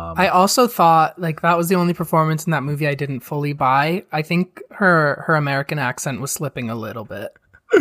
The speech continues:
Speaker 2: There were moments, like, some,
Speaker 1: Yeah.
Speaker 2: some stuff sh-, was fine, but there was definitely some moments where I was like,
Speaker 1: Yeah.
Speaker 2: "This is practice a little."
Speaker 1: Yeah. <laughs> Work on that before you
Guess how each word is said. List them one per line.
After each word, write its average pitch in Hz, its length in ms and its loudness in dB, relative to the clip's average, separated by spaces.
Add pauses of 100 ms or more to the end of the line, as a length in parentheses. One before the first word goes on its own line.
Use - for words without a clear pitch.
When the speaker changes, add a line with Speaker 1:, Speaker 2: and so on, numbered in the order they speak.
(180)
Speaker 2:
There 208 100 6
were 240 100 6
moments, 156 580 2
like, 175 160 2
some, 220 260 2
Speaker 1:
Yeah. 185 120 6
Speaker 2:
some 233 140 6
stuff 240 220 2
sh-, 180 260 -4
was 175 240 0
fine, 160 340 2
but 160 140 -2
there 160 100 0
was 160 140 0
definitely 165 260 0
some 156 200 -2
moments 139 560 -6
where 147 100 -2
I 135 80 0
was 139 120 -4
like, - 320 -8 (480)
Speaker 1:
Yeah. 175 400 4 (340)
Speaker 2:
"This 165 200 -2
is 156 80 -2
practice - 540 -6
a 117 60 -14
little." 123 340 -16 (120)
Speaker 1:
Yeah. 120 240 -6 (200)
<laughs> 123 1400 0
Work 117 240 4
on 104 220 4
that 95 260 4
before 98 320 -2
you 95 360 2